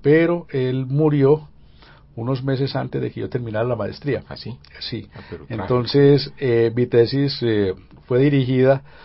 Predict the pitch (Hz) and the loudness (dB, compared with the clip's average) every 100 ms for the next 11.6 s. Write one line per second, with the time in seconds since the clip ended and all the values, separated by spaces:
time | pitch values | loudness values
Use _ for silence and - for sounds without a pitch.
0 | - - - 113 113 123 127 127 151 123 | -20 -14 2 4 6 4 0 2 0 2
1 | 123 117 113 127 113 107 101 - 110 113 | -2 0 0 0 0 -2 -4 -6 -4 -2
2 | 131 - - - 107 110 113 120 120 120 | -4 -10 -16 -8 -4 -4 -2 0 0 -2
3 | 107 113 107 - 113 113 - 113 - - | -4 -8 -8 -8 -8 -8 -6 -6 -6 -10
4 | - 117 110 104 - _ _ - - - | -8 -8 -6 -8 -10 _ _ -20 -20 -14
5 | 107 101 101 110 107 113 113 104 107 - | -8 -6 -4 -6 -8 -6 -4 -2 -4 -6
6 | 104 117 - _ - _ - 104 101 104 | -10 -10 -12 _ -20 _ -14 -8 -6 -6
7 | 127 107 104 - - _ _ _ - _ | -6 -8 -12 -20 -20 _ _ _ -20 _
8 | _ _ - 107 107 107 104 104 - 127 | _ _ -10 -4 -2 -2 -2 -4 -4 0
9 | 139 175 165 190 170 - - 127 117 123 | 6 6 6 0 -4 -14 -18 -6 -2 0
10 | 143 143 151 147 147 135 123 110 - 123 | -2 -2 -4 2 2 6 6 4 2 2
11 | 143 151 131 127 135 151 | 2 2 0 -2 -4 -6